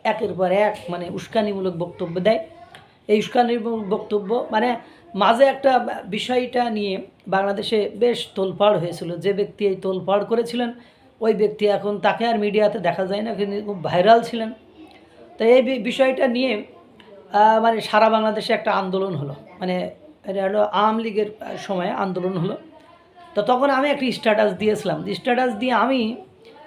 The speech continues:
আমার যারা, মানে, আহ, ছাত্র, তাদের তোপের মুখে পড়লাম, এরকম একটা অবস্থা।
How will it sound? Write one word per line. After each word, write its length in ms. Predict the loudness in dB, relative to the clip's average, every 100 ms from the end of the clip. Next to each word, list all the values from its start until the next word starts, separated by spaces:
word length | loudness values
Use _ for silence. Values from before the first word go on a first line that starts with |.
| -8
আমার 360 | 0 2 4 4
যারা, 240 | 4 4
মানে, 340 | 2 0 -2 -4
আহ, 720 | -4 -4 -4 -6 -14 -18 -20
ছাত্র, 480 | -4 -2 0 -2 -2
তাদের 340 | 0 0 0
তোপের 300 | 0 -2 -2
মুখে 240 | -4 -6 -6
পড়লাম, 360 | -2 -2 -2
এরকম 280 | -2 -2 -2
একটা 160 | -4 -4
অবস্থা। 380 | -6 -8 -16